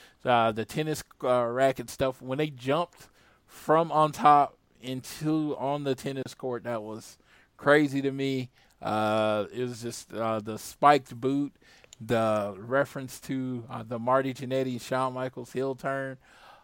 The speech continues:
All of this was just, all of that was in the sh-, uh,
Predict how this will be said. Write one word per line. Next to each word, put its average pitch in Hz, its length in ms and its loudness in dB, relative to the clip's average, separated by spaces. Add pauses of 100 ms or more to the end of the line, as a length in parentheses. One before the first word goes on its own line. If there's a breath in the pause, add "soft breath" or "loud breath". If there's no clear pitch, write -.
(120 soft breath)
All 269 440 10
of 269 80 0
this 269 540 6
was 135 500 0
just, 135 360 2 (300)
all 214 280 12
of 190 100 4
that 175 220 8
was 139 140 -4
in 147 100 -6
the 120 80 -4
sh-, - 160 -6 (140)
uh, 123 180 2